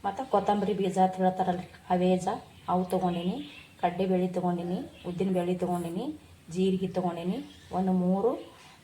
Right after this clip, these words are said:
ಕರಿಕಾಳು ಮೆಣಸು ತೊಗೊಂಡೀನಿ ರೀ, ಒಂದು ಮೂರು ಲವಂಗ ತೊಗೊಂಡೀನಿ. ಇಲ್ಲಿ ಒಂದು ಮೀಡಿಯಮ್ ಸೈಜ್ ಚಿಕ್ಕ ಸೈಜಿಂದು ಟೊಮೊಟೊ ಕಟ್ ಮಾಡ್ಕೊಂಡೀನಿ. ಇಲ್ಲಿ ಒಂದು ಚಿಕ್ಕ ಸೈಜಿಂದು ಈರುಳ್ಳಿ ಉದ್ದುದ್ದಾಗೆ ಕಟ್ ಮಾಡ್ಕೊಂಡೀನಿ ರೀ. ಇವಾಗ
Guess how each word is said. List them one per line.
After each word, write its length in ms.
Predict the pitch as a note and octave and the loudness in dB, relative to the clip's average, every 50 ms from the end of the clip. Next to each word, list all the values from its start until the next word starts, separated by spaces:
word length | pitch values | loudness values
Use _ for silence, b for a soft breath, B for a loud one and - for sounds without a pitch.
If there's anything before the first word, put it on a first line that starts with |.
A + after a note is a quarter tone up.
| - - | -8 -4
ಕರಿಕಾಳು 420 | G3+ F#3 F#3+ F#3 - G#3 G3 G3 F#3 | -2 -2 -2 0 2 4 4 4 4
ಮೆಣಸು 240 | F3+ F3 F#3 F3+ - - | 4 2 2 0 0 -2
ತೊಗೊಂಡೀನಿ 340 | F3 F#3 F3 F3 E3+ E3 E3 F#3 | -2 -2 -2 -2 -2 -4 -4 -4
ರೀ, 60 | B3+ D4 D4+ - - - - - F#3+ | -4 -4 -6 -10 -14 -18 -12 -8 -6
ಒಂದು 120 | G3 G3+ G3+ F#3+ | -6 -4 -4 -2
ಮೂರು 200 | F#3 F#3+ G#3+ C4+ - - - - - - - - B B B B B B | -2 -2 -2 -4 -6 -8 -12 -20 -20 -20 -20 -20 B B B B B B
ಲವಂಗ 240 | C4+ B3+ B3 A3 G3+ F#3 F3+ | 2 4 4 4 2 0 -2
ತೊಗೊಂಡೀನಿ. 340 | F3+ F3 F3 E3 E3 D#3+ D#3 - - - | -2 -4 -4 -4 -4 -4 -6 -6 -8 -8
ಇಲ್ಲಿ 180 | F3+ F#3 A3+ E4 - - - B B B B B B B B - - | -4 -2 -2 -4 -4 -8 -14 B B B B B B B B -4 -2
ಒಂದು 160 | F#3 F#3+ F#3+ B3+ D4+ B3+ | 0 0 0 0 -2 -2
ಮೀಡಿಯಮ್ 300 | F3+ F3 F3 F#3 F#3 F#3+ - | -2 0 0 2 2 2 2
ಸೈಜ್ 160 | F#3 F#3 F3+ - | 0 -2 -2 -2
ಚಿಕ್ಕ 160 | F#3+ F#3 - F3+ - | -4 -4 -4 -4 -2
ಸೈಜಿಂದು 360 | F#3 E3+ E3 E3+ F3+ F3+ G3+ A#3 C4+ - | -2 -4 -2 -2 0 0 0 -2 0 2
ಟೊಮೊಟೊ 320 | F#3+ F3+ F3+ F3+ F3+ F#3 F3+ F3+ | 4 4 4 4 2 2 0 0
ಕಟ್ 160 | F3+ F3 F#3+ F3 | -2 -2 -4 -6
ಮಾಡ್ಕೊಂಡೀನಿ. 440 | F3 D#3+ - F3 F3 F3+ G#3+ C#4 E4+ D#4+ - - - - - | -4 -2 -2 -2 0 0 -2 -2 -4 -6 -10 -16 -16 -10 -8
ಇಲ್ಲಿ 160 | F#3+ G#3 C#4 D4+ B B B B B B B B B - C#4+ | -6 -6 -6 -8 B B B B B B B B B -8 -6
ಒಂದು 140 | C4 A#3+ A3 G#3 G3 F#3+ F#3+ F#3+ | -4 -4 -2 -2 -2 -2 -2 -2
ಚಿಕ್ಕ 140 | - G#3+ - - - | -4 -6 -4 -2 -2
ಸೈಜಿಂದು 320 | G3+ F#3+ F#3+ G3+ G#3+ C#4+ C#4 A3+ | 0 0 0 -2 -2 0 0 0
ಈರುಳ್ಳಿ 260 | G#3 F#3+ G3+ A3+ C4+ C4 G3+ | 2 2 2 2 2 2 0
ಉದ್ದುದ್ದಾಗೆ 420 | F3+ F3+ F#3+ F#3 F#3 F#3 F#3+ B3 C4 - | 0 0 0 0 2 0 0 0 -2 -2
ಕಟ್ 160 | A3+ A3 - F#3 | -2 -2 0 0
ಮಾಡ್ಕೊಂಡೀನಿ 400 | E3 D#3 - D#3+ D#3 D#3+ D#3+ D#3 D3+ | -2 -2 -2 -2 -2 -2 -2 -4 -6
ರೀ. 40 | - - - - B B B B B B - - | -10 -14 -18 -20 B B B B B B 0 4
ಇವಾಗ 180 | F3+ F#3 F3+ | 4 4 4